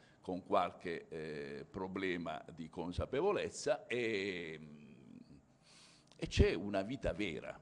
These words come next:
ecco, non una vita come dovrebbe essere o come da fuori qualcuno immagina che sia,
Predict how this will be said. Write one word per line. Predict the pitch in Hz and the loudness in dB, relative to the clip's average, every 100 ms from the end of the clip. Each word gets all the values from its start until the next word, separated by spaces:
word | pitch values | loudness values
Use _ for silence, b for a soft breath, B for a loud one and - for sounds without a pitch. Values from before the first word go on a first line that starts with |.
| - | -6
ecco, | 117 - 90 | -6 -4 -4
non | 127 170 | 0 0
una | 107 92 | 0 -2
vita | 92 101 80 | -2 -2 -4
come | - 104 95 87 | -2 -2 -2 -2
dovrebbe | 90 104 95 87 80 80 98 | 2 2 4 2 2 4 4
essere | 95 82 87 | 4 2 -2
o | 92 | -2
come | 127 123 98 | 0 0 0
da | 90 117 | 0 0
fuori | - 139 135 98 85 | 0 0 2 2 0
qualcuno | 90 90 95 95 | -4 -4 -6 -6
immagina | 85 82 76 76 | -6 -6 -8 -12
che | 78 - | -10 -8
sia, | - 71 | -8 -8